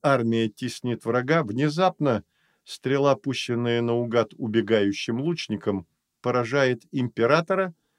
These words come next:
и, дробясь на отдельные части, недавно победоносная армия откатывается назад, спеша поскорее оказаться в столице и утвердить на престоле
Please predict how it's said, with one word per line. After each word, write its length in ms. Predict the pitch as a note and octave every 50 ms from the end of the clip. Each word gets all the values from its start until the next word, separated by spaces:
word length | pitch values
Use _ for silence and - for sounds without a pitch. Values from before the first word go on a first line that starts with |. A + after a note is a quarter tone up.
| _ _ _ _ _ _ _ _
и, 180 | - E2 - -
дробясь 540 | G#2+ G2 A2 A2 A2 G#2 G#2+ A2 G#2 - -
на 100 | G#2+ G#2 G#2
отдельные 560 | G#2 F#2+ F#2 G#2+ A2 G#2 G2+ G2+ G2+ G2+ G#2+
части, 560 | - - - F3+ E3+ D#3+ - - D#3 C#3+ - _ _ _ _ _ _
недавно 580 | A2+ A2+ C3 B2+ A2+ C#3+ D3+ D3 A#2+ A#2 A#2 A2+
победоносная 1040 | - - G#2+ G#2 G#2 A2 G2+ A2 A#2 A#2+ A#2 G#2+ - - - G2 F#2 F2+ F2+ - -
армия 380 | - C#3+ E3 E3+ E3 E3+ E3+ D#3
откатывается 760 | C#3+ - - - C#3 C#3 - D3 C#3 C3+ C3+ - - A#2+ A#2 _ _ _ _ _ -
назад, 480 | F#2 F#2+ F#2+ F2 E2 G2 A2+ B2+ - -
спеша 500 | - - - - F2+ - - - G#2+ G2+
поскорее 600 | - G#2+ G2 - - - F#2+ F#2+ G2+ G2+ G2+ F#2+
оказаться 580 | F#2 E2 - F#2 F2+ F#2+ G2 F#2 - - G2 F2
в 60 | -
столице 640 | - - - A#2 C3 E3+ F#3+ E3 - - F3+ E3+ E3 - _ _ _ _ _ _ _ _
и 80 | - E3+
утвердить 600 | E3 D3 A#2 - G#2+ G#2+ G#2+ A#2 C#3 D3 - -
на 120 | G#2 G2
престоле 680 | - - F#2 F2 - - - - A#2+ B2 A#2+ A#2 A#2